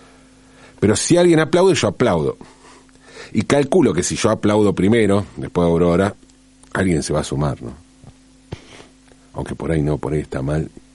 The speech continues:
y me quedo como un boludo. Aplaudir los símbolos patrios es una cosa de respeto, por más que recuerdo del colegio que aplaudir cuando se va la bandera de ceremonia está mal.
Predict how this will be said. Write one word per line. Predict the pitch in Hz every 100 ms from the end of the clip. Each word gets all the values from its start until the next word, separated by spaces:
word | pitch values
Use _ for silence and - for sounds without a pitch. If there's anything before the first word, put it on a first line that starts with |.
| -
y | 76
me | 67
quedo | 85 76
como | 69 76
un |
boludo. | 71 76 71 64 - - - - - - - - - - - - - - - - - - - - - - - - - - - - - - - - - - -
Aplaudir | 120 113 151 165 214 202
los | 160
símbolos | 170 175 143 131
patrios | 175 170 147 131 127
es | 107 -
una | 107
cosa | 104 117
de | 95 90
respeto, | 78 - 135 85 101 - - _
por | - 95
más | 113
que | -
recuerdo | 113 92 110 117 101 104 - _ _ _ _ -
del | -
colegio | - 92 104 - 90 - - - _ _ _ _ _ _ _ - - - - _ _ -
que | 120
aplaudir | 113 113 110 127 120
cuando | 101 95
se | -
va | 98
la | 104
bandera | 95 92 98
de | 90
ceremonia | 98 87 92 101
está | 90 -
mal. | 85 73 65